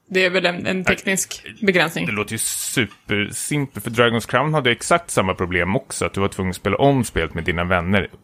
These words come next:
Speaker 2: igen, igen, igen. Men sen löste de det senare med en uppdatering.
Speaker 1: Mm.
Speaker 2: Men jag vet inte om det var på grund av, ja, om, som du säger, att de inte hade löst det, eller om det var allt tjat som kom in.
Speaker 1: Ja. Ja, jag vet inte. Men det, det, det, det är i alla fall som håller mig tillbaka lite grann. Men, men är det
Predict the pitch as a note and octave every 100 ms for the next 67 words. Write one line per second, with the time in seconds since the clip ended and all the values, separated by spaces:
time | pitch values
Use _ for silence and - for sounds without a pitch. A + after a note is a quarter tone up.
0 | - - G2+ F#2 E2+ F2 D#2+ E2 A2+ G#2+
1 | F#2+ G#2+ A2+ A#2 A2+ G#2 A#2 G2+ - C3+
2 | A#2 F2+ G2 F2+ F#2 F#2 - - G#2+ F#2+
3 | F2 - - - C3+ C3 F#2 - - F#3+
4 | G#2 G2 C3+ G#2 F#3+ F2+ - F#2 F2 E2+
5 | D#2+ - - A2 G2 - - F#2+ G2+ F2+
6 | F#2+ F#2 F#2 F#2+ A#2 B2 - G2+ F#2+ F#2
7 | F2+ F2 - F2+ - - B2 G#2+ - -
8 | G#2 - F#2+ - _ - G#3 F#3+ F#3 -
9 | - - - - - - F3 E3+ F#3 G#3
10 | A#3 A3+ F3 G#3+ C4 C4 C4 B3 C4+ A#3+
11 | C4+ A#3+ A3+ G3+ G3+ F#3 F#3+ F#3+ F#3+ F#3
12 | F#3 G3+ G#3 G#3+ G3 F3 D3+ D3+ G#3 G3+
13 | G#3 G#3+ A#3 C4+ B3 A3+ G3+